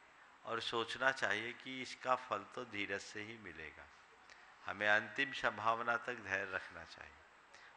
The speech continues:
और फिर एक बात और सोचने और समझने की, जब चीज़ें हमारे नियंत्रण से बाहर हैं, तो हमारे हाथ में है क्या?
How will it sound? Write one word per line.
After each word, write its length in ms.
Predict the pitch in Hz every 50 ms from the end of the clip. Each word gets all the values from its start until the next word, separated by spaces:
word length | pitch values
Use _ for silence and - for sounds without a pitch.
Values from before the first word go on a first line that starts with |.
| - -
और 280 | 76 82 98 110 120 120
फिर 320 | 120 - 113 92 82 80 - - - - - - - - - - - - - -
एक 240 | 104 107 101 90 90
बात 300 | 98 95 98 101 - -
और 180 | 90 92 104 110
सोचने 520 | - - - 117 110 - - 110 113 117
और 80 | 113 107
समझने 480 | - - 107 95 95 90 87 92 87
की, 300 | 85 - - 87 80 80 80 - - - - - - - - - 127
जब 180 | 139 151 147
चीज़ें 340 | - 131 127 117 120 139 156
हमारे 380 | 151 147 151 147 147 151 156 151
नियंत्रण 460 | 139 127 123 120 123 - 131 131 127
से 160 | 123 131 143
बाहर 400 | 117 104 98 95 98 101 98 90
हैं, 140 | 85 78 - - - - - - - - - - - - - - - - - - -
तो 60 | - 95
हमारे 240 | 98 107 110 110
हाथ 320 | 104 101 98 104 - - 117
में 80 | 113
है 160 | 104 104 104 101
क्या? 240 | - - - 73